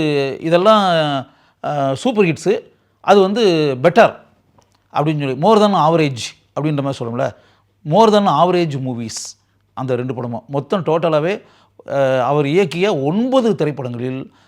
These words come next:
ஏழு திரைப்படங்கள் மகத்தான வெற்றி படங்கள், இரண்டு திரைப்படங்கள் பரவாயில்லாமல் ஓடிய திரைப்படங்கள் அப்படின்னு சொல்லி. அதனால இப்ப இன்னைக்கு வந்து, அஹ், சுகுமார் அப்படின்னு சொல்லி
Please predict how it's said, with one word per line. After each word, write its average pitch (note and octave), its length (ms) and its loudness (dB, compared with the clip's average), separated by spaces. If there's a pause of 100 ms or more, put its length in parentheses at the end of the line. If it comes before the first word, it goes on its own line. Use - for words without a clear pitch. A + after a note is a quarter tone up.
(200)
ஏழு B3 680 8
திரைப்படங்கள் D3+ 560 -2
மகத்தான F3+ 960 0
வெற்றி E3 260 -2
படங்கள், A#2 400 -8 (340)
இரண்டு E3 360 -2
திரைப்படங்கள் C3+ 600 -8
பரவாயில்லாமல் D3 800 -6
ஓடிய C3 340 -10
திரைப்படங்கள் G2 680 -16 (440)
அப்படின்னு B2 200 -8
சொல்லி. B2+ 260 -8
அதனால C#3+ 260 -2
இப்ப D3 120 -4
இன்னைக்கு C#3+ 240 -6
வந்து, D3 400 -6 (360)
அஹ், C3 220 -4 (100)
சுகுமார் F3 460 2 (320)
அப்படின்னு C#3+ 200 -2
சொல்லி D3 540 -4